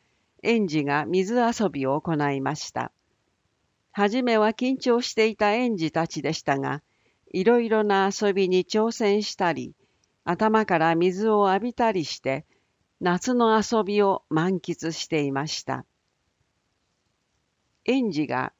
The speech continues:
水遊びをしている写真です。七月二十八日、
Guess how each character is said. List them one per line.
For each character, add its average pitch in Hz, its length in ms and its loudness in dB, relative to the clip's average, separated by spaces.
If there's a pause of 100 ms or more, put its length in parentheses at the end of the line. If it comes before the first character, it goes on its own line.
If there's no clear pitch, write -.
(100)
水 233 320 -2
遊 285 340 0
び 139 200 -2
を 117 80 0
し - 180 -6
て 190 180 0
い 180 100 0
る 160 200 -2
写 151 300 -6
真 147 340 -4
で 117 160 -6
す。 - 320 -14 (2000)
七 - 320 -2
月 240 400 0
二 254 200 0
十 147 260 -2
八 160 400 -2
日、 170 460 -2